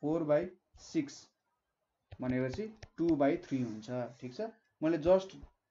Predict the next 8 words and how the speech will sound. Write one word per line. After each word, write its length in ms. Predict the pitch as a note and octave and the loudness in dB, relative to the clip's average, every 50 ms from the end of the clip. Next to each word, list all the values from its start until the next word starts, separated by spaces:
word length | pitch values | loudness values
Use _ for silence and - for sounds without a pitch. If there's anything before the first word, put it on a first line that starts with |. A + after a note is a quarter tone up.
| _ - | _ 0
potential 420 | E3+ D#3 D#3+ E3 D#3 D3 C#3+ C#3+ | 2 4 4 4 4 4 2 0
जोड्ने 360 | D3+ C#3 D3 D3+ D#3 D#3 D3+ | 0 2 4 4 6 6 4
काम 180 | C#3 C#3+ C3+ C3 | 4 2 2 2
मात्रै 280 | B2+ B2+ B2 B2+ C3 | 0 -2 -2 -4 -4
गरेँ 220 | B2 B2 A#2 A#2 A#2 | -4 -6 -6 -4 -2
है। 260 | A#2+ C#3 F#3 F3+ - - _ _ _ - - - | -2 -2 -2 -2 -6 -10 _ _ _ -10 -4 -2
यतिमा 400 | F3 E3+ - - A3+ A3+ A3+ A3 | -2 -2 0 -2 -2 0 2 2
potential 800 | G#3 G#3+ G3 F#3+ F#3+ G3 G3 F#3 F#3 - G3 G3 F3+ D3 - | 2 2 2 2 4 4 4 2 2 2 2 2 2 2 0